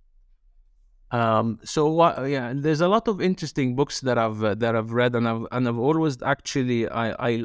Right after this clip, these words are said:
I like the books, um, that, that are not very theoretical about the way of doing business, rather are usually stories of actual business, uh, businesses that have actually succeeded and, and,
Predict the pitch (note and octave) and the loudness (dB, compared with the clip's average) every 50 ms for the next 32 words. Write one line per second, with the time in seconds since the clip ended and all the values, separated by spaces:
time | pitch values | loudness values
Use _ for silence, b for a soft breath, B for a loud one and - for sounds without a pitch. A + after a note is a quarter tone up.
0 | - - C3+ A#2 A#2 B2 B2+ C3+ D3+ D#3+ - - C#3+ C3 B2 C3+ D3 D3 - - | -6 -4 -4 -2 0 2 2 2 2 0 -2 -2 -4 -2 0 0 0 0 -2 -6
1 | - - - - - - A2+ A2 G#2+ G#2+ G#2 G#2 G2+ G2 F#2+ G2+ - A#2+ A#2 - | -8 -8 -10 -10 -8 -6 -2 0 0 2 2 0 0 -2 -4 -6 -4 -4 -4 -4
2 | _ _ _ _ _ _ _ - A#2+ A#2 A2 - B2 A#2 A#2 A2+ B2 C3 C3 - | _ _ _ _ _ _ _ -2 0 0 2 2 2 2 4 4 2 2 2 0
3 | A#2 A2+ B2 B2+ B2+ B2+ B2 - - A#2+ A#2 A2 A2+ A#2+ - - B2+ - D3 C3+ | 0 2 2 2 2 0 -2 -4 -4 -2 0 2 2 0 0 -2 -4 -2 0 0
4 | A#2 G#2+ A2+ A2 G#2+ G#2+ G#2+ A2 G#2+ A2 A2 A2+ A2+ G#2+ A#2+ A2+ A2+ A2 A2+ A2 | 0 2 4 2 2 2 0 0 2 2 2 2 0 -2 -2 -2 0 0 2 0
5 | A2 G#2+ A2+ A2+ - - C3+ B2 - - - A2 A2 A2+ A#2+ A2+ G#2+ - - A2+ | 0 0 0 -2 -2 -4 -6 -4 -4 -2 0 2 2 4 4 2 0 0 0 0
6 | A2 A2 A2 A2+ A#2+ C3 B2 B2+ B2+ B2 A#2 - - _ - C#3 C#3+ D3 C#3+ C3+ | 2 2 2 2 0 0 0 0 0 0 0 0 -4 _ -2 0 2 2 2 2
7 | A#2+ A#2 G#2 - - - - - - - B2 A2+ G#2+ G#2 A2+ A2+ G#2 A#2+ A#2 A2+ | 0 0 -4 -4 -10 -20 -20 -16 -8 -2 -2 0 0 0 -2 -4 -2 -2 -2 -2
8 | A2 - - - - _ _ _ _ _ _ _ _ _ _ - - A2+ G#2+ G#2 | -2 -4 -8 -12 -14 _ _ _ _ _ _ _ _ _ _ -8 -2 0 0 0
9 | G#2 A2 B2+ B2 C3 B2 A2+ - B2 A2+ G#2+ A2 A2 A2 - - - A#2+ - - | 2 2 0 2 2 -2 -2 -2 -4 -6 -2 0 0 0 0 0 -2 -4 -4 -4
10 | - - B2 A#2 A2 - B2 - - - - - B2+ A#2+ A#2+ A2+ - A2 G#2+ G#2+ | -4 0 0 0 0 0 -4 -4 -4 -6 -2 0 0 2 2 2 2 2 0 0
11 | G2 - A2+ A2 G#2+ | -2 -4 -4 -4 -4